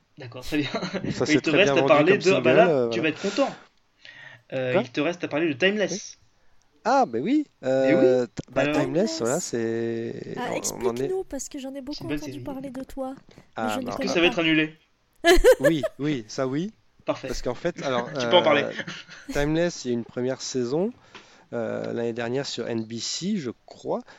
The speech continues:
Speaker 2: Donc c'est
Speaker 3: D'accord.
Speaker 2: très simple, hein, c'est des voyageurs temporels. Donc ils ont une, un, un gros vaisseau temporel, ils voyagent dans le temps.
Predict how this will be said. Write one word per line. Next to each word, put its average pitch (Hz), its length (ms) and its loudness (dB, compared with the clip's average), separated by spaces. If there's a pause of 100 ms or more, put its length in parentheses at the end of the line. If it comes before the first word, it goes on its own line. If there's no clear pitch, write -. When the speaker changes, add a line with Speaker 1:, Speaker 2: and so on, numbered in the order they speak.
(300)
Speaker 2:
Donc 131 140 -2
c'est - 80 -2
Speaker 3:
D'accord. 269 120 -4
Speaker 2:
très 143 100 -2
simple, 214 320 0
hein, 156 100 2
c'est - 160 -6
des 120 100 -4
voyageurs 127 440 -2
temporels. 139 480 -2
Donc 117 200 -8
ils 117 120 -2
ont 117 40 0
une, 110 120 0
un, 104 1000 -4 (100)
un 104 240 -10
gros 117 240 -4
vaisseau 202 260 -2
temporel, 127 540 -4
ils 156 120 -4
voyagent 123 240 0
dans 131 120 0
le 113 60 -6
temps. 113 240 -8